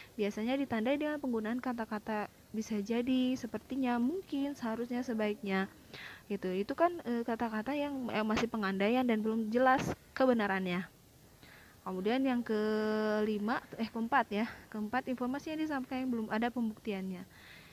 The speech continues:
Ya, jadi ketika ditanya, "Mana buktinya?" Ya, nggak tahu gitu, atau misalkan memang belum ada bukti yang jelas. Kemudian yang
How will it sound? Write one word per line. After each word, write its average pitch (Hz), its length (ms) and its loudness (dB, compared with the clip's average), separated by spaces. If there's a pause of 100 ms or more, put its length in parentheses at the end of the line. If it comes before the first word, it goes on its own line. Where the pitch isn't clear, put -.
(160)
Ya, 220 80 -4
jadi 226 160 0
ketika 262 320 -2
ditanya, 226 320 0
"Mana 359 240 4
buktinya?" 311 560 0
Ya, 233 320 0
nggak 220 320 -2
tahu 320 640 4
gitu, 190 400 -4
atau 302 320 -2
misalkan 285 400 -4
memang 214 240 -2
belum 233 160 0
ada 220 240 -2
bukti 220 320 -6
yang 269 80 -6 (400)
jelas. 196 320 -2 (240)
Kemudian 214 400 0
yang 285 160 0